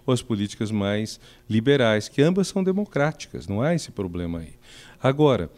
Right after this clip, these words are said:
no Brasil, essa dificuldade de entender e respeitar a outra posição é gigantesca. Como a, a primeira vez que algo chama, próximo da esquerda realmente exercer o po-, exerceu o poder foi a partir da eleição de Lula,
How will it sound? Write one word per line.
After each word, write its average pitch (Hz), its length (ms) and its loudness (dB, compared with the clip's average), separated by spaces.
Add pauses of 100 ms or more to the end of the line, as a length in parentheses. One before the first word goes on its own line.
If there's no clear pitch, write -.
(360)
no 135 200 2
Brasil, 147 360 0
essa 151 220 -4
dificuldade 143 1040 -4
de 90 100 -4
entender 95 460 -4
e - 20 -2
respeitar 98 640 -2
a 90 60 -4
outra 95 260 -6
posição 101 380 -8
é 110 60 -6
gigantesca. 110 840 -2 (400)
Como 165 340 4 (300)
a, 107 540 2
a 101 40 -2
primeira 160 560 2
vez 98 360 -2
que - 100 -6
algo 107 240 2
chama, 95 340 -4
próximo 110 440 0
da 95 80 -4
esquerda 87 520 -6 (320)
realmente 107 460 2
exercer 90 380 -4
o 87 40 -6
po-, 92 200 -4
exerceu 90 560 -4
o 90 40 -8
poder 92 360 -4
foi 107 140 -2
a - 20 0
partir 104 320 -4
da 107 100 -4
eleição 90 340 -6
de 87 120 -10
Lula, 127 420 -4